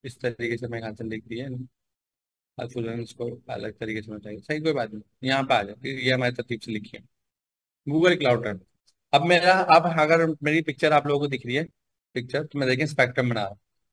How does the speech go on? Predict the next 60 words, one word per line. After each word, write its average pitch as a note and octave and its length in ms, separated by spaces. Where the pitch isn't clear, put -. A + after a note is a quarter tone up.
मेरा B2+ 140
जो C#3 180
right B2 300
hand D#3+ 260
है, F#3 100
ये C#3 100
इस C#3 160
वक्त C3+ 120
मेरे B2 220
पास B2 400
क्या C#3 120
है, D#3+ 140
serverless, A2+ 680
और B2 100
जो B2+ 100
मेरा C3 140
left B2+ 340
hand E3 180
है, E3+ 60
ये D#3+ 60
मेरे C#3 180
पास C#3+ 160
वो D#3 280
Kubernetes C#3+ 380
का D#3 100
environment C3+ 420
है F#3+ 40
जो - 60
cloud D3+ 340
पर F3 140
ही E3+ 180
है। F#3+ 140
अब B2+ 140
Docker E3 420
सब G3+ 200
में F3 100
है, C#3 60
देखें D#3+ 160
Docker D3+ 320
यहाँ D3 260
भी E3+ 60
है, F3+ 60
Docker C3+ 240
यहाँ A2+ 240
भी G2+ 80
है, G2+ 60
सही, F3 120
इस E3 100
पूरे F3 300
spectrum D3 480
में F3 100
मैं F3 100
थोड़ा C#3 180
पीछे C3+ 260
हो - 20
जाता B2 200
हूँ, D3+ 80
Docker C3 300
हट A#2 100
जाएगा, G#2 180